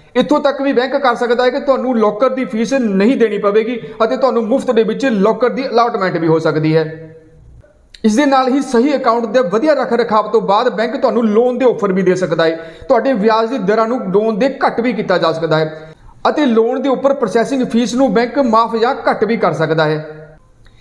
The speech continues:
ਇਸ ਦੇ ਨਾਲ ਹੀ ਤੁਹਾਨੂੰ ਬੀਮੇ ਦੇ ਆਫਰ ਵੀ ਮਿਲ ਸਕਦੇ ਨੇ। ਸੋ ਅਨੇਕਾਂ ਹੀ ਲਾਭ ਜੋ ਬੈਂਕ ਤੁਹਾਨੂੰ ਦਿੰਦਾ ਹੈ, ਉਹ ਤਾਂ ਹੀ ਦਿੰਦਾ ਹੈ ਜੇਕਰ ਤੁਸੀਂ ਸਹੀ ਖਾਤਾ ਖੁਲਵਾਇਆ ਹੋਵੇਗਾ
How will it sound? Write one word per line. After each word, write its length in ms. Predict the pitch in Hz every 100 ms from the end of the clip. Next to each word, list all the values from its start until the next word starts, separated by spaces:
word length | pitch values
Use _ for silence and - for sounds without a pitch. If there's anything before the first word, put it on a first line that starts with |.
| -
ਇਸ 120 | 226
ਦੇ 100 | 226
ਨਾਲ 240 | 277 254 254
ਹੀ 80 | 285
ਤੁਹਾਨੂੰ 360 | 285 226 254
ਬੀਮੇ 300 | 190 233 262
ਦੇ 140 | 262 285 226
ਆਫਰ 300 | 220 262 254
ਵੀ 120 | 240
ਮਿਲ 160 | 185
ਸਕਦੇ 320 | 170 151 156 160
ਨੇ। 160 | 156 - - - - -
ਸੋ 120 | 302 277
ਅਨੇਕਾਂ 360 | 240 269 269 302
ਹੀ 100 | 294
ਲਾਭ 380 | 240 196 226 269 202
ਜੋ 120 | 262
ਬੈਂਕ 300 | 185 233 285
ਤੁਹਾਨੂੰ 340 | 294 262 254
ਦਿੰਦਾ 300 | 190 190 233 226
ਹੈ, 100 | 269
ਉਹ 140 | 269
ਤਾਂ 220 | 269 214
ਹੀ 140 | 196 247
ਦਿੰਦਾ 260 | 233 208
ਹੈ 100 | 220
ਜੇਕਰ 280 | 214 226 240
ਤੁਸੀਂ 280 | 226 196 254
ਸਹੀ 300 | - 185 247
ਖਾਤਾ 300 | 185 165 214
ਖੁਲਵਾਇਆ 340 | 220 262 220
ਹੋਵੇਗਾ 340 | 214 226 247